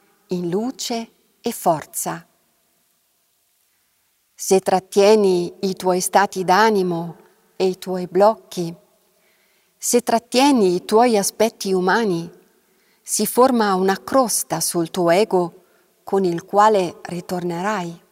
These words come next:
Quante volte questo sta scritto nella legge.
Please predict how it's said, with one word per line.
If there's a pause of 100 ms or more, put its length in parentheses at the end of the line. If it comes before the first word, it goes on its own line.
(1400)
Quante
volte (480)
questo
sta
scritto
nella
legge.